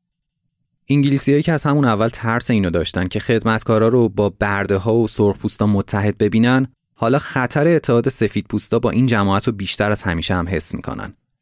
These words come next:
گری نش می‌نویسه قیام سرخپوستان که از مشخصه‌های دوران مستعمراتی بود و زنجیره‌ای متوالی از قیام‌های بردگان و توطئهٔ چینی برای قیام که در نطفه خفه می‌شد، مستعمره نشینای کارولینایی رو به طور بیمارگونهٔ هوشیار و گوش به زنگ نگه داشته بود.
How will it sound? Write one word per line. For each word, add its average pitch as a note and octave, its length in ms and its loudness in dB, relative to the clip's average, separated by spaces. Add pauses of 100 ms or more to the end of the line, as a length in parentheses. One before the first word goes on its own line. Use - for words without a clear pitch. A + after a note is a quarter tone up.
گری G#2+ 300 2
نش A2+ 300 0
می‌نویسه C3 420 2
قیام C3 320 2
سرخپوستان B2+ 680 0
که C3+ 120 -2
از B2+ 120 0
مشخصه‌های A2 800 2
دوران G#2+ 340 4
مستعمراتی F#2 720 0
بود A2+ 320 2 (320)
و C3+ 100 2
زنجیره‌ای B2 540 2
متوالی G#2+ 680 2
از G#2+ 140 0
قیام‌های F#2+ 580 0
بردگان F#2 600 0
و G2+ 40 2
توطئهٔ F#2 440 0
چینی G#2 280 0
برای A2+ 300 2
قیام G#2+ 400 0
که - 120 -2
در G2+ 180 0
نطفه G#2 380 2
خفه G2 280 -4
می‌شد، G2 340 0 (240)
مستعمره C#3 500 0
نشینای B2+ 440 2
کارولینایی G2+ 760 2
رو A#2 160 2
به G#2 160 2
طور A#2 320 0
بیمارگونهٔ G2 760 0
هوشیار G#2 560 2
و G#2+ 40 0
گوش G2 220 -2
به F#2+ 120 0
زنگ F#2 260 -2
نگه E2 300 -4
داشته - 300 -8
بود. - 200 -12